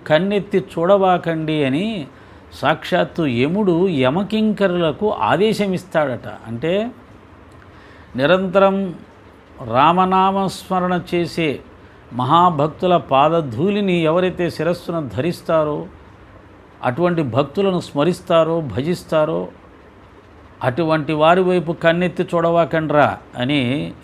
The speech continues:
యముడు కాలకింకరలను శాసిస్తాడట. అంటే, ఒక రకంగా చెప్పాలంటే,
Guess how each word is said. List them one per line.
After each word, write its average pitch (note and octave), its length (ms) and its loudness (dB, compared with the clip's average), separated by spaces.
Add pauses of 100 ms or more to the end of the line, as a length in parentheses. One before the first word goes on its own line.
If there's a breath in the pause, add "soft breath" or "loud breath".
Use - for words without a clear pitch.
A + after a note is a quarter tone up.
యముడు D#3+ 680 -2 (720)
కాలకింకరలను D#3 960 0
శాసిస్తాడట. C3+ 960 -6 (540)
అంటే, A2+ 540 -2 (100)
ఒక G2 140 -12
రకంగా A2+ 300 -8
చెప్పాలంటే, B2+ 840 -2